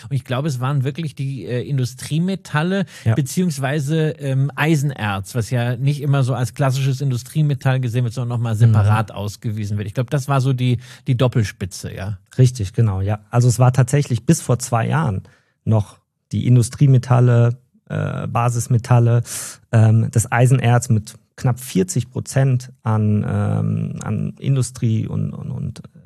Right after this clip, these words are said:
Speaker 2: Revenue-Konzentration im E T F, der dominante, das dominante Met-, Metall. Und, ähm, Kupfer waren so knapp ein Viertel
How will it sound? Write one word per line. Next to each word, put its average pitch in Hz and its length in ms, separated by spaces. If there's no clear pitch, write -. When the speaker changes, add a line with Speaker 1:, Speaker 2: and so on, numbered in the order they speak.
Speaker 2:
Revenue-Konzentration 110 3000
im 113 480
E 107 100
T - 140
F, - 300
der 98 180
dominante, 117 760
das 98 160
dominante 117 500
Met-, - 340
Metall. 127 420
Und, 98 500
ähm, 98 720
Kupfer 156 500
waren 117 220
so 110 140
knapp 113 240
ein 101 80
Viertel 196 340